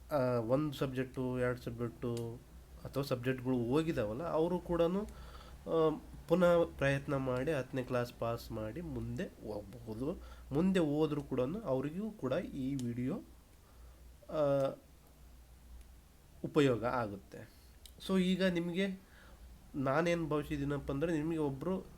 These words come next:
ಯಾರಾದರೂ ಅವಕಾಶಗಳು ಏನಿರ್ತಾವಂತ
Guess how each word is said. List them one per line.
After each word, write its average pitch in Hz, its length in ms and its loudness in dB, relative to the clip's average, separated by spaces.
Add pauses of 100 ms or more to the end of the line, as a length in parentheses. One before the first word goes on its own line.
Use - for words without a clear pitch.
(100)
ಯಾರಾದರೂ 139 800 0 (1500)
ಅವಕಾಶಗಳು 151 600 2
ಏನಿರ್ತಾವಂತ 143 760 0